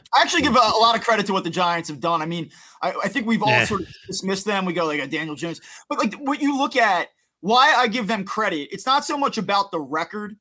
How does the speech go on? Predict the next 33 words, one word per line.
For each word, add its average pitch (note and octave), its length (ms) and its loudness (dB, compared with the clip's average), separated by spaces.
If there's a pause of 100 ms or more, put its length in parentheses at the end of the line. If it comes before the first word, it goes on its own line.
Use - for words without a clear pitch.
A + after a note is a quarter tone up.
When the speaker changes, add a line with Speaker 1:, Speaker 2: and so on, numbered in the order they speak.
Speaker 1:
It G3 80 -2
really A3+ 280 2 (100)
isn't. G3 400 -2
It's G#3 180 -8
about G3+ 440 2 (440)
how B3+ 240 2
they've C4+ 160 -2
sort A#3 220 -4
of D3+ 100 -14
gotten F#3 300 2
there. C3+ 100 -10
You've A3 220 -2
seen D#4 340 -4
young B3+ 200 0
teams, A3 300 -4
like, D#3 120 -10
we're F3 160 -6
going G3+ 260 -4
through G3 120 -8
this E3 120 -10
with F#3 80 -16
the E3+ 60 -18
Flyers D#3+ 420 -2
right B2+ 140 -10
now. B2 180 -10 (240)
Young B3+ 240 -2
team, A#3 300 0
not A3 180 2
really A#3+ 180 -2
ready G#3 260 -2
to F#3+ 60 -4
make G3+ 280 -2
a, F3+ 160 -2